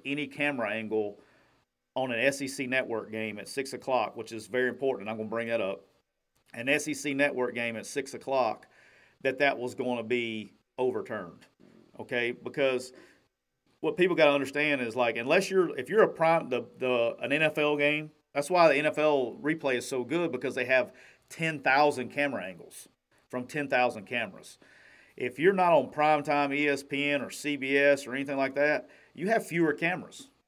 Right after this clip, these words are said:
And I think we talked about this a hundred years ago with, like, Sun Belt games. You're never getting a, uh, if you're in a Sun Belt game on, on, unless you're on E S P N. If you're on E S P N Plus, you have, like, two cameras in the whole building. So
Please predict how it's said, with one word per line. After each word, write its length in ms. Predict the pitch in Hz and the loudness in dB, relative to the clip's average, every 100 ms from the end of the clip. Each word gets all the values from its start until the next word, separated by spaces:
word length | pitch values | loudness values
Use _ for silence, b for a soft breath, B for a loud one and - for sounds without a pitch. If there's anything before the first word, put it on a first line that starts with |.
| _ - | _ -8
And 80 | 120 | -2
I 100 | 127 | 0
think 200 | 151 135 | 0 0
we 80 | 139 | 0
talked 260 | 147 135 | 0 0
about 120 | 131 | -2
this 140 | 127 123 | -4 -6
a 40 | |
hundred 240 | 123 127 117 | -6 -4 -2
years 220 | 147 123 | -4 -2
ago 160 | 120 | 0
with, 80 | 110 | 2
like, 140 | 113 - | 2 -2
Sun 260 | 147 143 | -6 -4
Belt 180 | 120 98 | -4 -4
games. 260 | 104 87 135 | -8 -8 -4
You're 120 | 165 | 4
never 240 | 165 151 | 6 6
getting 340 | 139 113 110 127 | 2 0 -2 -2
a, 40 | |
uh, 160 | 120 117 | 0 -2
if 200 | 117 156 | -4 -2
you're 80 | |
in 80 | 151 | -2
a 40 | 123 | 0
Sun 200 | 156 143 | 0 4
Belt 220 | 156 147 | 2 4
game 240 | 156 156 | 2 2
on, 200 | 143 135 139 | 0 -2 -2
on, 220 | 143 135 | -4 -2
unless 260 | 123 143 160 | 0 0 0
you're 80 | |
on 180 | 143 127 | -2 -2
E 100 | 139 | -2
S 120 | 151 | -2
P 240 | - 156 165 | -2 -2 0
N. 180 | 165 160 b b - | 0 -4 b b -14
If 120 | 113 | -2
you're 80 | 156 | 2
on 120 | 160 | 4
E 100 | 151 | 6
S 100 | 160 | 4
P 140 | 160 165 | 4 0
N 120 | 151 | 2
Plus, 440 | 156 165 165 165 B B - | 4 4 4 0 B B -4
you 160 | 147 | 4
have, 160 | 139 127 | 6 6
like, 200 | 113 - | 2 0
two 160 | 165 | -6
cameras 400 | 151 151 139 113 | 0 2 2 0
in 60 | 107 | -4
the 60 | 117 | -2
whole 180 | 123 | 0
building. 300 | 110 120 90 | 0 0 -2
So 360 | 85 135 127 | -4 -2 -2